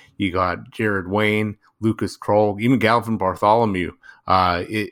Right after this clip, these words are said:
running a two tight end set, uh, for Pitt's been pretty effective. Um, yeah, so they got a lot of guys that can, that can go out there and do damage and, and get, whenever they get the football. And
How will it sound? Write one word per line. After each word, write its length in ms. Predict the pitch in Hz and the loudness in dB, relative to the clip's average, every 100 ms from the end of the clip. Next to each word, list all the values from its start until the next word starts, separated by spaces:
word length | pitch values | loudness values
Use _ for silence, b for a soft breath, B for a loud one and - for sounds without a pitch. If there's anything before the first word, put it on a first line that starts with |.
| - | -2
running 280 | 117 156 117 | 0 0 -2
a 60 | |
two 240 | - 151 139 | -2 -2 0
tight 300 | - 120 110 | 0 0 0
end 220 | 107 87 | -4 -6
set, 340 | - 117 117 - _ b b - | -2 0 -2 -6 _ b b -4
uh, 220 | 92 87 | 0 0
for 160 | - 92 | -4 -4
Pitt's 300 | - 135 - | 0 0 0
been 180 | 113 98 | -6 -2
pretty 260 | 131 127 | 0 2
effective. 460 | 104 120 143 110 - _ _ _ - | 2 0 -2 -6 -10 _ _ _ -6
Um, 440 | 98 98 95 92 98 | 0 0 0 -4 -6
yeah, 180 | 101 | -8
so 140 | 98 110 | -6 -2
they 120 | 123 | 0
got 140 | 147 | 2
a 40 | 120 | 2
lot 240 | 98 113 | 2 2
of 100 | 110 | 2
guys 640 | 95 104 107 95 85 - - _ _ _ | 2 4 2 0 -6 -14 -20 _ _ _
that 180 | 101 95 | -6 -4
can, 460 | - 104 87 80 87 _ _ | -4 -4 -4 -10 -16 _ _
that 200 | 110 101 | -6 -6
can 380 | - 95 90 85 - | -6 -8 -10 -12 -6
go 180 | 107 101 | -2 0
out 200 | 101 - | 0 -2
there 160 | 98 | -4
and 120 | 90 | -4
do 120 | 87 95 | -4 -2
damage 640 | 101 110 107 82 - - _ _ _ _ | 0 2 0 -2 -10 -18 _ _ _ _
and, 160 | 90 90 | -10 -8
and 140 | 98 | -6
get, 200 | 101 - _ | -6 -6 _
whenever 300 | 101 98 98 | -6 -4 -4
they 80 | 95 | -2
get 160 | 107 | -4
the 60 | - | -4
football. 540 | - 101 98 90 85 b b b _ | -4 -2 -2 -4 -6 b b b _
And 500 | 110 104 95 92 87 | -4 -2 -2 -4 -10